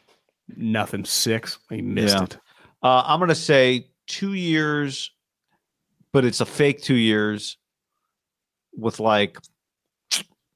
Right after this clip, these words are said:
Speaker 2: thirty guaranteed.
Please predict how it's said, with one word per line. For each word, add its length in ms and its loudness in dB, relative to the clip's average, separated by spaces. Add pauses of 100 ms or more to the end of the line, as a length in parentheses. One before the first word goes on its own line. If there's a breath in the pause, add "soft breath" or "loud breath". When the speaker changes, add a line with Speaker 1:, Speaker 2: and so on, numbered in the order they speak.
(800)
Speaker 2:
thirty 800 2
guaranteed. 600 0